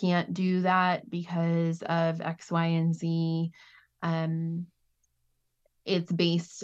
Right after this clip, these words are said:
on what other people are thinking about disappointing other people. Um, it's very other, like, and not in the good way, others oriented. But when it comes to, like, intuition, um, I feel like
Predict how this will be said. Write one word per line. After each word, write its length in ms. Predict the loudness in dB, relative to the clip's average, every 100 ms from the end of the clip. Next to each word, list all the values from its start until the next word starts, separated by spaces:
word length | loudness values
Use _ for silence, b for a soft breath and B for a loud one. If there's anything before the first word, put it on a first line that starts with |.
| 0
on 480 | 4 4 4 2 2
what 160 | 2
other 240 | 2 0 -4
people 460 | -6 -6 -2 0
are 120 | 0 0
thinking 680 | -2 -2 0 0 2 0 -2
about 360 | 0 0 0
disappointing 800 | -4 -4 -4 -2 -2 -2 -2 -2
other 240 | -2 -4 -4
people. 720 | -4 -4 -2 0 0 -2 -4 B B B
Um, 240 | 0 0 0
it's 240 | -2 0
very 420 | 2 4 4 4
other, 760 | 2 2 2 2 0 -2 -4 -8 -14 _ _
like, 220 | -2 -2 0
and 140 | 2
not 220 | 4 4
in 60 | 2
the 80 | -2
good 200 | -2 2
way, 400 | 4 4 0 -4
others 380 | -4 -2 -2 -2
oriented. 680 | -4 -4 -4 -2 -2 -2 -2
But 140 | -2
when 140 | 0
it 100 | -2
comes 320 | 0 2 2 0
to, 80 |
like, 220 | -2 -2 0
intuition, 1000 | 0 0 0 0 -2 0 0 0 -4 -8 B B B B
um, 440 | -4 -2 -2 -6 -6 0
I 200 | 2 2
feel 280 | 2 2 4
like 400 | 2 2 -2